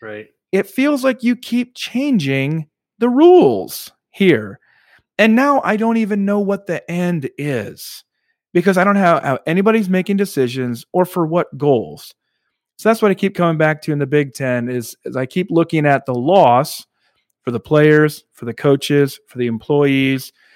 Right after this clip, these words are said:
Speaker 2: for everything like that. And then I come back and then I'm just left with maybe they canceled the season because they really just didn't wanna deal with the unions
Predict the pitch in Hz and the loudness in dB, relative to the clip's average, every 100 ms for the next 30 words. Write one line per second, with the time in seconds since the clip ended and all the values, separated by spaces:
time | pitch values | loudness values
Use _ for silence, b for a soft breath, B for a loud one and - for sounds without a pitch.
0 | b b 151 151 147 143 131 120 117 117 | b b -6 -4 -2 -2 -2 -2 -2 -4
1 | _ _ _ _ _ - 151 160 165 175 | _ _ _ _ _ -6 -2 0 0 0
2 | 165 156 156 165 165 185 175 - 165 175 | 2 0 0 -2 0 2 0 2 2 2
3 | 160 160 147 - _ _ _ _ _ _ | 2 4 2 -2 _ _ _ _ _ _
4 | 147 190 254 247 - 208 202 180 175 185 | -2 0 2 2 2 -2 0 -2 -2 0
5 | 180 175 156 160 151 143 151 180 165 160 | 2 2 0 0 0 2 4 2 2 -2
6 | 165 156 156 151 135 143 143 - 113 123 | -2 -2 -2 -2 2 2 2 0 0 2
7 | 143 120 101 87 - | 2 0 -4 -10 -16